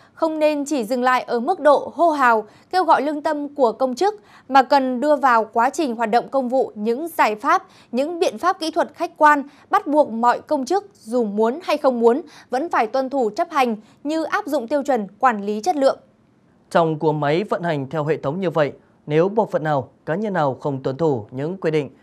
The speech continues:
Speaker 2: không làm đúng quy chế cam kết sẽ bị loại ra lập tức. Mặt khác, cần phát huy tốt hơn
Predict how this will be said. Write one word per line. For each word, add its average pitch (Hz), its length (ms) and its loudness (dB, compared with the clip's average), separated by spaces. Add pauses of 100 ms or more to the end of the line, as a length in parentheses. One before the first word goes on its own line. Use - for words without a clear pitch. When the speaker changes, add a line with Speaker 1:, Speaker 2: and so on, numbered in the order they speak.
(200)
Speaker 2:
không 165 180 -4
làm 139 220 -2
đúng 151 240 -2
quy 180 160 -6
chế 147 260 -6
cam 165 280 -6
kết 226 200 -4 (280)
sẽ - 220 -4
bị 175 280 -6 (120)
loại 143 220 0
ra 143 140 -4
lập 123 140 -6
tức. - 200 -4 (560)
Mặt 170 140 0
khác, 247 240 -2 (180)
cần 139 240 0
phát 233 200 -6
huy 151 200 -2
tốt 233 180 -6
hơn 170 180 4